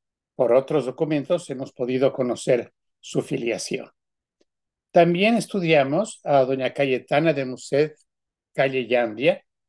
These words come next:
que por su parte, eh, la esposa de ella tiene ancestros en Francia, España y Santa Fe, Argentina, y forma parte del élito social de la Villa de La Plata de la Nueva Toledo.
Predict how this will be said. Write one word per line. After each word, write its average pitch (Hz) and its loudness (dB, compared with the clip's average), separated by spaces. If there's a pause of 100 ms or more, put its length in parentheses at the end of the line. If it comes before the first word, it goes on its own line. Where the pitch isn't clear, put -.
(600)
que 160 -6
por 160 0
su - -10
parte, 190 4
eh, 139 -2
la 135 -4
esposa 165 -2
de 151 0
ella 165 2
tiene 151 -4
ancestros - -8
en 123 -8
Francia, 180 0
España 165 -2
y 156 -8
Santa 131 -4
Fe, - -4
Argentina, 139 -6 (840)
y - -6
forma 180 4
parte 160 2
del 135 0
élito 147 0
social 156 0
de 139 4
la 127 4
Villa 143 2
de 123 2
La 117 0
Plata 131 2
de 117 -2
la 117 -4
Nueva 113 -6
Toledo. 104 -14